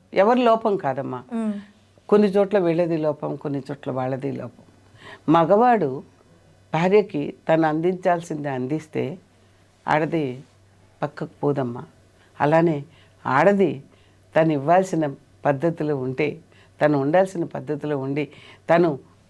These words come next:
Speaker 1: అంకిత భావంతో పనిచేస్తే మగవాడు పక్కకు పోడు. అండర్‌స్టాండింగ్ అనేది చాలా అవసరం. ఎక్కడైతే ఆ అండర్‌స్టాండింగ్ అదేది లోపిస్తుందో అక్కడ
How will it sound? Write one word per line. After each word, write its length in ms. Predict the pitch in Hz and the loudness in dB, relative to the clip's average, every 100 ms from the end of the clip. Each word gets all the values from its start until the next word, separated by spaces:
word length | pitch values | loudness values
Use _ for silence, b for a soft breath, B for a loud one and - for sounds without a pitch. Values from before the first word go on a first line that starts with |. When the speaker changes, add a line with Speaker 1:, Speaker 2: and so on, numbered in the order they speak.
| _ _ | _ _
Speaker 1:
అంకిత 300 | 160 185 240 | 0 2 2
భావంతో 440 | 220 190 190 180 160 | 2 2 0 -2 -4
పనిచేస్తే 680 | 156 151 147 143 - 139 - _ _ _ _ 139 | -4 -2 -4 -6 -6 -8 -8 _ _ _ _ -6
మగవాడు 420 | 135 143 156 190 | -4 0 0 -2
పక్కకు 460 | 180 139 - - | -6 -10 -14 -16
పోడు. 200 | - - 165 _ _ _ _ _ _ _ _ _ | -16 -16 -18 _ _ _ _ _ _ _ _ _
అండర్‌స్టాండింగ్ 680 | 139 147 196 - 202 175 143 | -4 0 -2 0 -2 -2 -4
అనేది 360 | 139 135 143 170 - | -6 -8 -10 -10 -8
చాలా 320 | - 175 208 | 2 4 6
అవసరం. 400 | 160 135 - - - _ _ _ _ _ _ _ b b _ | 4 0 -8 -16 -16 _ _ _ _ _ _ _ b b _
ఎక్కడైతే 440 | 151 190 175 156 160 | -2 2 0 0 0
ఆ 100 | 143 | -2
అండర్‌స్టాండింగ్ 720 | 139 151 170 170 156 151 143 | -2 -2 -2 0 0 -2 -4
అదేది 440 | 139 147 151 151 | -2 -2 -2 -2
లోపిస్తుందో 800 | 135 156 160 190 190 170 151 135 B B B - | 0 0 0 -2 0 0 0 -2 B B B -6
అక్కడ 260 | 151 175 | -2 -2